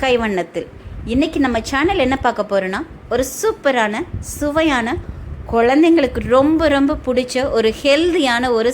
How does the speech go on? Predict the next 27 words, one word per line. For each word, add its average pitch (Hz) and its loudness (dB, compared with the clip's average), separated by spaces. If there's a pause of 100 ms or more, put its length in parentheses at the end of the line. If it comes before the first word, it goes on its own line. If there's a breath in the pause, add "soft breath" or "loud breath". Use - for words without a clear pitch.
ஸ்நாக்ஸ் 226 -2
தான் 233 -2
பார்க்க 196 -2
போறோம். 202 0 (480 loud breath)
பொரிமா 269 4 (300)
உருண்டை. 180 -2 (640 loud breath)
இது 220 -4 (160)
பெரியவங்களுக்கும் 330 4
ரொம்ப 254 0
பிடிக்கும், 226 0 (340)
குழந்தைங்களுக்கு 277 2 (220)
சொல்லவே 254 2 (100)
வேணாம். 185 -2
நம்ம 196 -4
சின்ன 254 0
வயசு 262 0
ஞாபகத்துக்கே 262 0
இந்த 220 0
டிஷ் 233 -2
கண்டிப்பா 226 0 (120)
கொண்டு 214 -4 (100)
போகும் 196 0
அப்படின்னு 185 -6
சொல்லுவேன். 165 -4 (680 loud breath)
So, 277 6 (180)
இது 254 0 (160)
ரொம்ப, 320 4